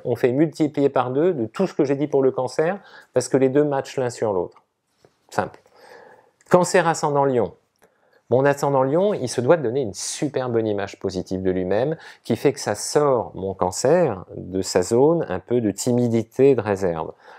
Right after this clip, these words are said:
L'équilibre est pas mal, il n'y a pas d'aspect particulièrement mauvais du tout sur le lion en ce moment, sur l'année, j'en ai pas vu. Euh, donc jouez sur cette image positive pour, pour un peu,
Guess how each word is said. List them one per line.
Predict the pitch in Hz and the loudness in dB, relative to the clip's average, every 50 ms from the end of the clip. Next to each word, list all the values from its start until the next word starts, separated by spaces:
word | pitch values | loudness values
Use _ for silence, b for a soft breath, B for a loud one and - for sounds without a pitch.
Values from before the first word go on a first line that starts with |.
| B B | B B
L'équilibre | 104 127 147 147 - 156 156 151 127 127 | 2 2 2 2 0 0 2 2 0 0
est | 131 | -2
pas | 127 - 123 | -2 -2 -2
mal, | 127 131 131 143 160 175 180 B B B B B B | -2 -2 -4 -2 -2 -4 -4 B B B B B B
il | |
n'y | 110 117 | 0 0
a | |
pas | 117 - - - 151 151 151 | 0 -2 -4 0 2 2 2
d'aspect | 135 135 131 - - - 147 | 2 0 0 -2 0 0 0
particulièrement | 131 - 127 123 - 135 - 120 131 123 123 123 123 | 2 0 -2 -4 -4 -6 -2 0 0 0 2 2 2
mauvais | 127 123 117 120 127 | 2 2 2 2 2
du | 120 120 139 127 | 0 0 -4 -2
tout | - 156 151 | 0 -2 -2
sur | - - 135 113 | 0 0 0 0
le | 113 117 120 | 2 2 0
lion | 120 120 123 117 117 | 2 2 0 0 0
en | |
ce | 113 - 123 | -2 -2 -2
moment, | 113 113 117 117 131 156 180 B B B B | 0 0 0 0 0 -2 -4 B B B B
sur | B - 127 110 | B -2 0 2
l'année, | 113 113 113 117 120 139 147 | 4 4 4 4 4 2 2
j'en | - 117 110 | 2 0 -2
ai | 107 | 0
pas | - - 110 | 0 0 0
vu. | 104 110 117 135 165 170 B B B B B B B | 0 0 -2 -4 -4 -6 B B B B B B B
Euh, | - 101 98 98 98 87 98 101 110 | -4 -2 0 0 2 2 0 0 0
donc | 113 113 123 131 127 - - - - _ _ - - - 110 | 0 2 2 2 2 0 -12 -16 -16 _ _ -20 -16 -12 -6
jouez | 113 117 90 131 143 151 175 185 180 160 | -4 -2 2 2 4 6 6 6 6 4
sur | - - 123 113 | 2 -2 -8 -4
cette | - 117 - - | -4 -6 -4 -4
image | 117 107 107 110 - - - | -4 -2 -2 -4 -6 -6 -2
positive | - 117 104 - 113 104 - - 123 120 113 101 - _ - | -2 -2 -2 -2 -8 -8 -6 -4 -2 -2 -2 -4 -6 _ -4
pour, | 110 98 98 104 95 B B B B B - | -2 0 0 -2 -4 B B B B B -2
pour | - 104 117 | 0 0 0
un | 120 120 | 0 0
peu, | - | -2